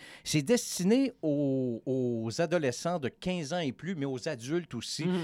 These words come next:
Speaker 1: Euh, et puis, nous, on a appris, on a, on a pris connaissance avec Philippe en lisant un article de Marc Cassivi, il faut rendre à César ce qui est à César,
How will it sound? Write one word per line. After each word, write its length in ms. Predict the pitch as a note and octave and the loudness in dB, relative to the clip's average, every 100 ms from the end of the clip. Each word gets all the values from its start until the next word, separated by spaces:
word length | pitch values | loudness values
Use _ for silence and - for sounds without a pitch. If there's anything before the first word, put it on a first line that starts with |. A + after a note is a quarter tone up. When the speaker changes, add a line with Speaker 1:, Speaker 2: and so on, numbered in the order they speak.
| A#2+ - | -2 -2
Speaker 1:
Euh, 340 | A2 A#2 A2 A#2 | 2 4 4 2
et 160 | A#2+ | 0
puis, 280 | G#2+ C3+ C3 | -2 2 4
nous, 220 | B2 D#3 A#3+ | 6 6 6
on 160 | C#3+ | 8
a 420 | C3 B2 A2+ A2 - - - - | 8 8 8 4 2 -6 -20 -10
appris, 540 | - G#2+ - D3+ F#3+ G3 | -6 -4 -2 -2 2 4
on 160 | A#2 | 4
a, 260 | A#2+ A2 G2+ | 6 4 4
on 200 | G2+ A#2 | 2 0
a 80 | A#2 | 0
pris 160 | - | 0
connaissance 600 | E3 E3 C3 - D3+ E3+ | 2 4 4 2 2 2
avec 340 | C3 A2 A2 A2+ | 2 2 0 0
Philippe 360 | - A2 C#3+ - | 0 0 0 0
en 100 | A2+ | -2
lisant 240 | G2 A#2+ | -2 0
un 140 | B2+ | 2
article 300 | A2 - C#3 | 0 -2 -4
de 80 | A2+ | -2
Marc 300 | G2 A#2+ B2+ | 0 0 -2
Cassivi, 460 | - A#2+ - G#2+ F#3+ | -4 -6 -6 -6 -4
il 40 | |
faut 160 | G#3+ C3 | 0 2
rendre 280 | A2 B2 G#2 | 2 0 0
à 60 | |
César 340 | G2 G2+ A2+ A2+ | 0 0 0 -2
ce 40 | |
qui 60 | A2 | -4
est 100 | G2+ | -4
à 40 | |
César, 400 | F#2+ G2 G2+ C#3 | -4 -4 -2 -2